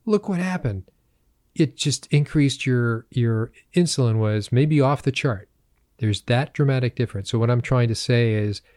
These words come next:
I'm using the word in quotes now, air quotes, of processing. I'm not talking about chemicals and all this other stuff, which is also part of modern day processing of food,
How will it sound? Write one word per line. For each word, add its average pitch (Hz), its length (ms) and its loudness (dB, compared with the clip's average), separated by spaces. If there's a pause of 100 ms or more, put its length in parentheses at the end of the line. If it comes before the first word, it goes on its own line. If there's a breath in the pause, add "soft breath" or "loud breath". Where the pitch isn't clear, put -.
(520 soft breath)
I'm 107 80 2
using 120 260 4
the 120 80 4
word 110 440 2
in 104 160 0
quotes 117 420 0
now, 101 220 -2
air 117 180 0
quotes, 110 380 -2
of 107 180 -6
processing. 123 760 -4
I'm 95 60 -4
not 104 160 -6
talking 107 220 -2
about 113 220 -2
chemicals 110 500 -2
and 104 80 -4
all 110 120 -2
this 131 140 -4
other 120 160 -2
stuff, 98 320 -6
which 107 140 -6
is 104 100 -6
also 104 300 -6
part 107 260 -4
of 101 140 -4
modern 104 500 0
day 98 180 -4
processing 101 600 -6
of 92 80 -8
food, 107 320 -2